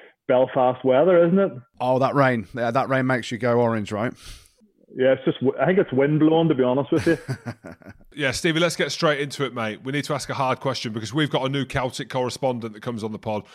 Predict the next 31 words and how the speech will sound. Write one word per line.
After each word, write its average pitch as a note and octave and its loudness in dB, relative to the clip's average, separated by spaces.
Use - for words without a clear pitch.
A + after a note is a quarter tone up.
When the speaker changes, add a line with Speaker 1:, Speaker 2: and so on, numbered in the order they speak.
Speaker 3:
I A#2 -6
don't C3+ 2
think C#3+ -8
he, C#3 -8
well, B2 -4
he, A2 -2
he B2+ -8
might B2+ -2
come A#2 -8
on G#2+ -6
again. G#2 -4
He's G2+ -8
back A2+ -6
in A2+ -10
the A2 -6
Ireland G#2+ -4
squad. G2 -6
Mate, F#3 -2
what A#3+ 2
the A3 0
hell? F3 2
What A#3 2
the G#3 0
flippity G#3 0
flip G#3+ 0
has F3+ -4
happened F3+ -2
to D3+ -10
John E3+ 0
Cooney, G#3 2
mate? G2+ -2